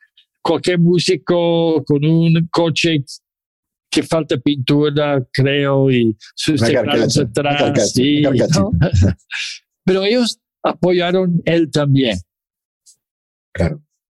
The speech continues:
Speaker 1: Como buena persona.
Speaker 2: Bueno, y tomando en cuenta también las palabras que le dijo su papá, ¿no? Cuando
Speaker 1: ¿Qué
Speaker 2: pequeño.
Speaker 1: dijo su papá? ¿Qué dijo su papá?
Speaker 2: "Hijo, serás un gran músico".
Speaker 1: Ah, sí,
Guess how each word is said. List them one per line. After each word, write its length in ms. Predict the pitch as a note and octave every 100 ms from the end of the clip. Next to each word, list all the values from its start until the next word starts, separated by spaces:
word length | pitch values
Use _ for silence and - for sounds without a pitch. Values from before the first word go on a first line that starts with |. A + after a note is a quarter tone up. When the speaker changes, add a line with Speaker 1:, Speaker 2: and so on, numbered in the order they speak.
| -
Speaker 1:
Como 240 | - D3 D3+
buena 300 | D3 D#3 E3
persona. 580 | E3+ E3 - G3+ - - _ _ _ - _
Speaker 2:
Bueno, 160 | - F3+
y 40 |
tomando 320 | A#2 G2+ G#2 B2+
en 60 |
cuenta 260 | B2+ C3+ D3
también 340 | C3+ A2+ C3
las 120 | D#3
palabras 340 | - D3+ C#3+ B2
que 100 | B2
le 120 | A2
dijo 200 | G#2+ B2
su 120 | A#2
papá, 300 | G#2 - C#3+
¿no? 240 | A2+ D#3+ - _ _ _ _ _ - - _ _ _ _ _
Cuando 200 | - F#2+
Speaker 1:
¿Qué 100 | F#2
Speaker 2:
pequeño. 160 | - C3
Speaker 1:
dijo 300 | C#3 - C#3+
su 300 | B2+ - C3+
papá? 360 | - A#2 - - - -
¿Qué 200 | - F#3
dijo 320 | F#3+ F#3 E3 D3
su 240 | - B2+
papá? 680 | - B2 G#2+ _ G2+ E2+ F2+ _ _ _ _ - -
Speaker 2:
"Hijo, 320 | A#2+ A2 A#2+ A2 - -
serás 640 | - G3+ G3+ F3 - - _ _ _
un 240 | - G#2 G2+
gran 260 | A2 A2+
músico". 760 | A2 G2 G2 - - - D2+ - _ _ _ _ _
Speaker 1:
Ah, 600 | - G#2+ A2+ G#2+ F2+ F#2 - _
sí, 440 | - - A#2+ G2